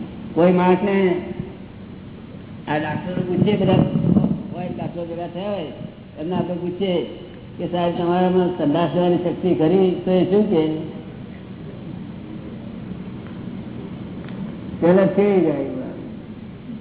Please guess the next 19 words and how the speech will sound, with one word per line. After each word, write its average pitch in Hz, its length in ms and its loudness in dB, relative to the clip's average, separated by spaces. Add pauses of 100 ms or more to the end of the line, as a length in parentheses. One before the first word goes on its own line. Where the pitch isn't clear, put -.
(180)
જો 165 200 2
સંદાસ 156 260 6
જવાની 156 180 6
શક્તિ 151 340 0
વાળો 139 240 4
હોય. 131 160 4 (1600)
પછી 151 200 4
આપણે 185 220 6
કહીએ, 190 160 6
"તમને 175 240 4
અત્યારે 202 600 4
ખબર 190 200 4
પડશે 175 380 0
કે 165 60 0
તમારી 160 300 0
શક્તિ 160 420 2
હતી 151 180 2
કે 143 80 0
નહીં." 120 400 -4